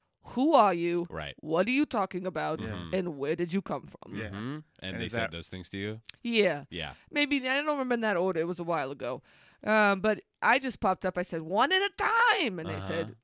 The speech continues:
Speaker 1: "Who are you? What are you talking about?" And I said, "My name is Sam Duncan."
Speaker 2: Oh.
Speaker 3: Sam Duncan.
Speaker 1: Uh, yeah. <laughs>
Speaker 3: But y-, I thought your name was <laughs> Pete.
Speaker 2: Pete Worst.
Speaker 1: Well, here's the thing. At the time, there was a drummer named Pete Best.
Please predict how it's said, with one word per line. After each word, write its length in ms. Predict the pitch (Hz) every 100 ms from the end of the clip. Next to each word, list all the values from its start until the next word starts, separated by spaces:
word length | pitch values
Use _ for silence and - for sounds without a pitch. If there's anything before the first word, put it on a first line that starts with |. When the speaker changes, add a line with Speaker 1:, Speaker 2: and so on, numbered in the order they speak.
| -
Speaker 1:
"Who 220 | 175 226
are 160 | 208 196
you? 160 | 180
What 120 | 175
are 40 | 175
you 80 | 170
talking 240 | 165 165
about?" 160 | 165 - - - -
And 120 | 190
I 160 | 208 254
said, 340 | - 196 175 _ _ _
"My 240 | 208 214
name 420 | 269 214 196 190 175 _ _ _
is 360 | 180 180 - - _ _ _ _ _ _ _ _ _ _
Sam 320 | - 151 165
Duncan." 480 | 160 143 - 90 - _ _ _ _ _ _ _ -
Speaker 2:
Oh. 160 | 208
Speaker 3:
Sam 380 | 139 127 143 113
Duncan. 600 | - 117 165 - - - _ _ _ - -
Speaker 1:
Uh, 840 | 202 202 202 196 196 202 196 196 196
yeah. 560 | 247 285 220 143 - 254 240
<laughs> 100 | 240
Speaker 3:
But 60 | 135
y-, 120 | 117
I 120 | 131
thought 180 | 143 156
your 80 | 143
name 260 | 143 147
was 280 | 143 127 - -
<laughs> 60 | -
Pete. 440 | - 156 135 151 - - -
Speaker 2:
Pete 200 | - 98
Worst. 420 | 120 147 76 - -
Speaker 1:
Well, 240 | 294 294
here's 280 | 285 330 269
the 120 | 269
thing. 240 | 247 247 202
At 120 | -
the 80 | 220
time, 380 | 285 320 302
there 100 | 240 220
was 160 | 202
a 60 | 170
drummer 320 | 165 226 220
named 240 | 190 175
Pete 200 | 208 185
Best. 440 | 175 190 - -